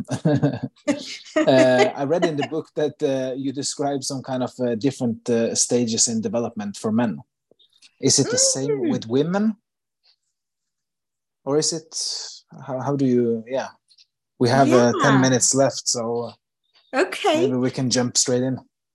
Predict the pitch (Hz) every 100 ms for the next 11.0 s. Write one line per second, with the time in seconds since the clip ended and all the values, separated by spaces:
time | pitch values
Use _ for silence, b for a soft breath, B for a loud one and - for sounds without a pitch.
0 | _ - 220 277 277 302 381 415 254 262
1 | 381 349 214 196 - 233 233 226 208 202
2 | - _ _ _ _ _ _ - 214 185
3 | 208 208 190 214 208 208 196 190 185 190
4 | 185 185 _ 185 185 190 190 - 220 196
5 | 175 160 156 170 - - - B B B
6 | - 208 196 190 185 185 - - 208 -
7 | 349 - - 349 359 349 339 330 311 330
8 | - 320 339 320 302 302 294 - 349 330
9 | 247 285 302 277 330 349 339 302 294 320
10 | 349 381 403 403 392 320 294 233 196